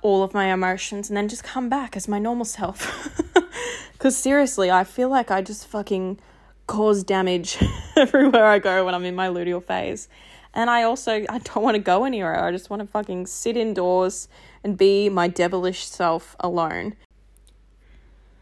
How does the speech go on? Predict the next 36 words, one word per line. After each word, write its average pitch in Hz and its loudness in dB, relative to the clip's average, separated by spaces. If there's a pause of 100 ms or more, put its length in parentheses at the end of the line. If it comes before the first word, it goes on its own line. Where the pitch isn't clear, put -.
(720)
Anyway, 269 6
I'm 233 4
sure 220 2
next 247 -2
week 277 2
when 226 0
I'm 214 0
out 185 4
of 202 -4
this 214 0
phase 190 0
and 190 -4
I'm 185 -4
done 185 -4
with 190 -8
my 196 -2
period, 180 -2
I'll 190 0
have 220 -2
a - -2
new 208 2
sense 233 -4
on 220 -2
life, 214 -2
and 196 -2
maybe 233 0
I'll 220 6
be 208 2
like, 208 2
"I 523 2
love 370 2
Instagram. 302 2 (100)
I 349 4
love 311 4
social 311 4
media." 277 4